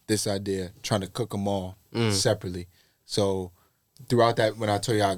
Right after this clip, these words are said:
Speaker 1: I, you know, after we suffered the miscarriage and I quit the job, throughout that time I was working at that job, I was developing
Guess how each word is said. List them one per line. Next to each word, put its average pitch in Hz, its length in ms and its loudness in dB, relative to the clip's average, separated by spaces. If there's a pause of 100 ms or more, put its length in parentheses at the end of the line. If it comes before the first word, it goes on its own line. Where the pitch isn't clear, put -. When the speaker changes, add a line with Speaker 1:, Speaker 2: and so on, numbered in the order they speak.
(120)
Speaker 1:
I, 92 240 -6 (280)
you 98 100 -8
know, 92 80 2
after 95 240 -4
we 101 60 0
suffered 101 280 -2
the 101 80 -4
miscarriage 101 880 0
and 90 280 -4 (800)
I - 80 -12 (340)
quit 98 160 0
the 98 60 -8
job, 101 460 6 (840)
throughout 107 240 6
that 98 140 2
time 120 240 6
I 101 40 4
was 95 160 -2
working 110 420 4 (320)
at 92 140 -4
that 90 160 -4
job, 107 480 6
I 101 80 0
was 95 160 -2
developing 95 680 0